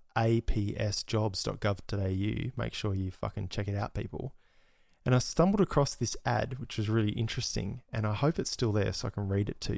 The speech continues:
you. It is, oh, there we go.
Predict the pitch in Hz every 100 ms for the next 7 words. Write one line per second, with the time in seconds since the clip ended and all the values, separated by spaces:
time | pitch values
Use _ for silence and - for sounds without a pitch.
0 | - 139 - - _ - - 131 156 -
1 | 120 110 - - 208 - - - - _
2 | _ _ _ _ _ _ _ _ _ _
3 | _ _ - - - - - - 117 107
4 | 101 98